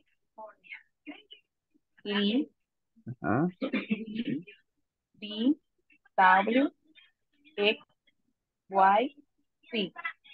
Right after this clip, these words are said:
Speaker 2: Ah, okay, very good. Thank you, Hazel. Uh, give me one second, Hazel. Uh, da, da, da, da.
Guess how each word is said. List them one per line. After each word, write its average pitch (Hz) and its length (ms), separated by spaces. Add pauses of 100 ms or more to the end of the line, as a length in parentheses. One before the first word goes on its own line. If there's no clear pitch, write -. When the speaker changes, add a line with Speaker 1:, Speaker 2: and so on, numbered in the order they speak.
(120)
Speaker 2:
Ah, 165 160
okay, 170 400 (160)
very 160 200
good. 156 280
Thank 147 200
you, 170 80
Hazel. 175 480 (360)
Uh, 147 200
give 151 220
me 240 100
one 160 180
second, 123 300
Hazel. 139 720
Uh, 117 100
da, 113 140
da, 117 140
da, 123 140
da. 139 220